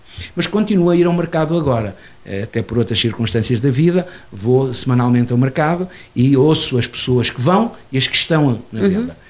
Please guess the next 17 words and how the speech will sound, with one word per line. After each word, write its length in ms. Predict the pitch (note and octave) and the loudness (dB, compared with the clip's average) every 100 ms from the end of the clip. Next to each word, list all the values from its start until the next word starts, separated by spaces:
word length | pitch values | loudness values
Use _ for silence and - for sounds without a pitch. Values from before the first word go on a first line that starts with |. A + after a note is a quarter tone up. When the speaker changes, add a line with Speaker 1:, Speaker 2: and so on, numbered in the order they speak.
| - - - D#3+ | -20 -20 -8 -6
Speaker 1:
As 100 | D#3+ | -4
pessoas 220 | G#3 G3 | -2 -2
estão, 300 | G3+ G#3 E3 | -2 -2 -2
de 100 | E3 | 0
um 40 | |
modo 200 | E3 D#3 | 2 2
geral, 200 | B2+ C#3 | 2 0
satisfeitas 680 | C3+ B2+ - - E2+ E2 - | 0 -4 -4 -6 -8 -8 -12
com 100 | F#2+ | -6
aquilo 180 | A2 G2+ | -6 -4
que 100 | G2 | -6
ali 100 | F#2 | -8
têm. 200 | D#2 C2+ - - - - | -12 -16 -20 -20 -20 -10
O 160 | A2 | -6
investimento 400 | A#2 - A2 G#2 | -6 -6 -8 -8
foi 140 | - G2 | -10 -10
feito, 480 | - F3 A#3 - | -2 -2 -2 -6